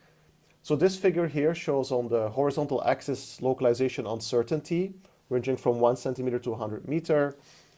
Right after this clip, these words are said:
and on the y-axis different deployment environments, indoors, urban outdoors, and rural outdoors.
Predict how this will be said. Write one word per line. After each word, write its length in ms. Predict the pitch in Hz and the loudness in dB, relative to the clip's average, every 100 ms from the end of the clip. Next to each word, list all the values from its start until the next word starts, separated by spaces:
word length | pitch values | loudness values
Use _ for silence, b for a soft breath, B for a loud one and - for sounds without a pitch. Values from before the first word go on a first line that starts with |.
| b | b
and 100 | 139 | -2
on 100 | 147 | 2
the 100 | 143 | 2
y-axis 640 | 135 135 135 123 - 131 | 6 6 6 2 -2 -6
different 320 | 110 135 139 127 | -2 -4 -2 -2
deployment 560 | 131 135 139 123 117 | 0 4 4 4 0
environments, 720 | 110 98 95 - - - - - | -4 -2 -2 -2 -8 -16 -14 -4
indoors, 640 | 147 151 131 127 127 - - | -2 2 4 4 2 -2 -4
urban 300 | 135 117 117 | 0 0 -2
outdoors, 380 | 110 110 110 107 | -4 -2 -4 -4
and 140 | 104 | -6
rural 260 | 107 104 - | -4 -4 -4
outdoors. 540 | 95 - - - - | -6 -8 -14 -16 -20